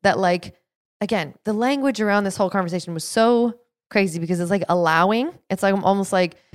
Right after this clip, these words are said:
if men do all the right things, they can win sex with their wives. And that is not, I don't believe,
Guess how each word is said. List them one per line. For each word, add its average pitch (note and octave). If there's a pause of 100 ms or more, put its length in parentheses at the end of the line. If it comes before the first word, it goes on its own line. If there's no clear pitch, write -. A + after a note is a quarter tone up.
(960)
if F#3+
men G3
do F#3+
all F3
the F3
right D#3+
things, F#3
they F3
can D#3+
win A3+
sex C#4+
with D4
their C#4+
wives. C#4
And F3
that G#3
is F#3
not, E3
I C3+
don't C#4+
believe, D#3